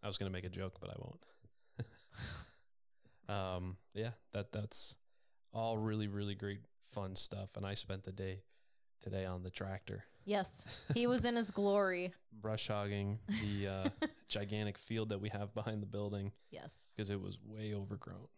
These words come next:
Speaker 1: But now it looks nice.
Speaker 2: Yes.
Speaker 1: Looks nice. So, yeah,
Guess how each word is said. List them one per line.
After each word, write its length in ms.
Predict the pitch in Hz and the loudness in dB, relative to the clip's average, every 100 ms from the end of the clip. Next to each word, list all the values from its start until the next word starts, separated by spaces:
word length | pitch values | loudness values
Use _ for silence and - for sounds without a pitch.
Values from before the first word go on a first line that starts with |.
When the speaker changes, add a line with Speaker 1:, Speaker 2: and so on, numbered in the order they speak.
| - - - - - | -20 -20 -20 -16 -4
Speaker 1:
But 160 | 107 | 0
now 160 | 113 160 | 0 0
it 40 | - | 0
looks 200 | 143 - | 0 0
nice. 360 | 170 135 - - | -2 -4 -6 -8
Speaker 2:
Yes. 140 | - - - | -14 -12 -14
Speaker 1:
Looks 180 | 123 - | -10 -4
nice. 400 | 113 110 - - - - - - - - - - - - | -4 -4 -8 -10 -18 -20 -20 -20 -20 -20 -20 -20 -20 -8
So, 120 | 113 | -2
yeah, 220 | 120 147 | 0 0